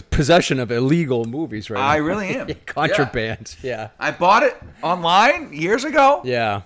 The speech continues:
Speaker 2: Um, yeah. So.
Speaker 1: But how sad is that, though? We're in, you know, the United States of
Speaker 2: Extremely
Speaker 1: America
Speaker 2: sad.
Speaker 1: in
Speaker 2: Excuse me.
Speaker 1: twenty twenty-two.
Speaker 2: Extremely
Speaker 1: I mean,
Speaker 2: sad.
Speaker 1: that's like Nazi Germany stuff, book burning, and <laughs> I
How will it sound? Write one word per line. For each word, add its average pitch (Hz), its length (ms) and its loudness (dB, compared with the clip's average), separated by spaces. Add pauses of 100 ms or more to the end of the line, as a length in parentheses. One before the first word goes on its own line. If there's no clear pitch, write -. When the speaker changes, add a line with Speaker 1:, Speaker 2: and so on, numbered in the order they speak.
Speaker 2:
Um, 127 560 -4 (500)
yeah. 180 280 -4
So. 104 320 -14 (100)
Speaker 1:
But 160 100 -2
how 285 140 2
sad 175 280 6
is 120 120 0
that, 92 180 -6
though? 98 160 -6
We're 113 140 -2
in, 117 140 -6
you 110 120 -8
know, 90 180 -10
the 101 300 -14
United 120 280 -2
States 123 260 -2
of 107 60 -4
Speaker 2:
Extremely 104 180 -2
Speaker 1:
America 117 140 0
Speaker 2:
sad. 113 100 -4
Speaker 1:
in 95 100 -6
Speaker 2:
Excuse - 120 0
me. 127 60 2
Speaker 1:
twenty 123 120 -2 (240)
twenty-two. 127 180 -10
Speaker 2:
Extremely 107 200 -2
Speaker 1:
I - 20 -6
mean, 107 100 -4
Speaker 2:
sad. 123 40 -4
Speaker 1:
that's 139 140 -4
like 117 120 0
Nazi 107 320 -4
Germany 104 360 -8
stuff, 85 320 -10
book 110 220 -2
burning, 107 480 -8
and 98 260 -14
<laughs> - 60 -16
I - 280 -12